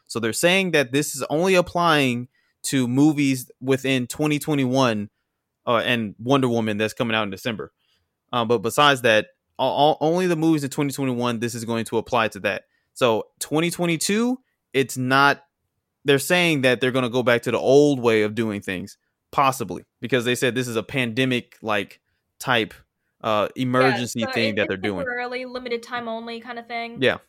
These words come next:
Speaker 1: yeah, something like that, yeah. So I
Speaker 2: Yeah, this
Speaker 1: wonder
Speaker 2: is
Speaker 1: if that's
Speaker 2: definitely gonna make H B O Max, um, the, the sales or, like, people subscribing to it go, just skyrocket.
Speaker 1: True. Now, the only thing is, I believe H B O Max is only available in America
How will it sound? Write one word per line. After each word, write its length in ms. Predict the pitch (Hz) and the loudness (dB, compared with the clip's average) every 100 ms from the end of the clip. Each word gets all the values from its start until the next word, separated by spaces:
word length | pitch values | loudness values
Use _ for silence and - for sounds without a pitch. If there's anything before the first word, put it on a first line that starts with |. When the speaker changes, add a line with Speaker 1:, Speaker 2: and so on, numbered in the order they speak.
| _ - | _ -4
Speaker 1:
yeah, 200 | 110 98 | -4 -4
something 280 | - 120 113 | -6 -4 -2
like 200 | 107 101 | -2 0
that, 240 | 104 82 - | -2 -2 -6
yeah. 180 | 82 - _ | -10 -12 _
So 180 | - 123 | 0 4
I 120 | 117 | 4
Speaker 2:
Yeah, 100 | 113 | 4
this 80 | - | 2
Speaker 1:
wonder 240 | 139 143 139 | 2 4 4
Speaker 2:
is 40 | |
Speaker 1:
if 60 | 123 | 4
that's 200 | 127 392 | 2 2
Speaker 2:
definitely 180 | 370 | -4
gonna 220 | 320 294 269 | -2 -2 -4
make 200 | 254 - | -6 -6
H 300 | 240 247 - | -10 -10 -14
B 180 | 262 247 | -10 -8
O 120 | 233 | -6
Max, 560 | 214 202 214 220 - - | -6 -4 -6 -8 -14 -8
um, 600 | - 220 202 185 180 185 - | -6 -4 -6 -8 -12 -14 -12
the, 120 | 208 | -10
the 120 | 220 | -10
sales 680 | 214 226 262 220 180 185 - | -10 -8 -4 -4 -6 -10 -12
or, 100 | 226 | -6
like, 220 | 220 196 - | -6 -6 -10
people 380 | 233 233 226 | -14 -6 -6
subscribing 600 | 220 214 - 208 214 214 214 | -6 -14 -8 -6 -6 -8 -10
to 200 | 220 185 | -10 -8
it 260 | 175 - | -10 -10
go, 440 | 220 208 202 190 - _ | -6 -2 -2 -6 -14 _
just 180 | - 349 | -12 -12
skyrocket. 720 | - 214 254 180 180 - - - _ - | -6 -4 -4 -6 -10 -14 -18 -18 _ -8
Speaker 1:
True. 360 | - 147 104 - _ _ _ - | 0 0 0 -8 _ _ _ 0
Now, 260 | 127 127 | 4 6
the 100 | 120 | 6
only 160 | 131 156 | 2 2
thing 240 | 165 156 | 0 2
is, 180 | 143 127 | 2 2
I 80 | 117 | 0
believe 400 | 117 123 143 131 | 0 -2 -2 0
H 220 | 127 131 | -2 0
B 80 | 135 | 0
O 100 | 127 | 2
Max 300 | 117 127 - | 2 0 -2
is 80 | 120 | -2
only 240 | 123 123 | 0 0
available 440 | 107 110 123 127 117 | 2 2 2 2 0
in 80 | |
America 720 | 101 98 104 107 127 147 147 | -2 -2 0 2 2 0 -2